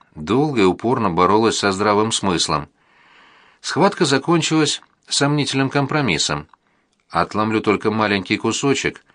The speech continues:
остальное спрячу в мешок и завяжу», — решил Клавдий. Но вслед за первым куском последовал второй, третий.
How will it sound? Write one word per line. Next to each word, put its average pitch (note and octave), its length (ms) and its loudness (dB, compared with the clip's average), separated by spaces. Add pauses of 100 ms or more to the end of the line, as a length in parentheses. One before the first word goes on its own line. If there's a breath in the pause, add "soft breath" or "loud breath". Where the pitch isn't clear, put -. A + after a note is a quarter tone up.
(320 soft breath)
остальное F#2 420 -2
спрячу F#2+ 420 0
в F2+ 40 -2
мешок G2 400 -2
и A2+ 40 0
завяжу», — G#2 560 0 (220)
решил D2 380 -2
Клавдий. C#2+ 560 -2 (580 soft breath)
Но G2+ 220 0
вслед E3 260 0
за C3 160 0
первым C#3+ 260 0
куском E3 500 0 (380 soft breath)
последовал D#2+ 500 0
второй, A2 540 0
третий. A#2+ 680 -2